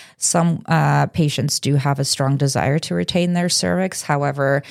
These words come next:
the downside of keeping your cervix is A, you're still at risk for cervix cancer, and B, sometimes uterine lining or endometrial tissue gets, um, a lot of, a little bit of it is within the cervix, and women, our patients will still have cyclical monthly bleeding. Not as heavy, but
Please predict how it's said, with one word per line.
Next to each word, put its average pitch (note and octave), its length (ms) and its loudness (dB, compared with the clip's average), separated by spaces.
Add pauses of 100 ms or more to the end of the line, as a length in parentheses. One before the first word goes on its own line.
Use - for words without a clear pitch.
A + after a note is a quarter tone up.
(280)
the D3+ 240 0
downside D3 520 2
of C#3+ 120 -2
keeping D3 300 0
your C3+ 80 0
cervix C#3+ 400 0
is C#3 160 -2
A, E3+ 120 2
you're C#3 160 0
still C3+ 240 0
at - 60 -6
risk C3+ 180 0
for - 80 -2
cervix A#2+ 380 -2
cancer, G#2 400 -2
and C#3+ 180 0
B, D#3 220 2
sometimes C#3+ 680 0 (340)
uterine D3+ 360 2
lining C#3+ 340 2
or C3 60 2
endometrial C#3+ 560 0
tissue C#3+ 320 -2
gets, - 420 -2 (160)
um, E3+ 380 2
a D#3 60 -2
lot D3+ 160 2
of, D3 140 -4
a - 40 -4
little E3 120 4
bit D#3 120 0
of C#3 80 2
it C#3+ 160 0
is D3 160 0
within C#3+ 240 0
the C#3 100 0
cervix, F3+ 440 -2
and D3+ 160 -2
women, D3 420 -2 (140)
our C#3+ 160 -2
patients D3 380 0
will C#3 100 0
still C3 220 0
have C3+ 440 0 (380)
cyclical C#3+ 540 0
monthly C#3+ 320 2
bleeding. C3+ 580 2
Not F3+ 220 2
as A#3+ 120 -2
heavy, D#3 280 0
but C3+ 400 0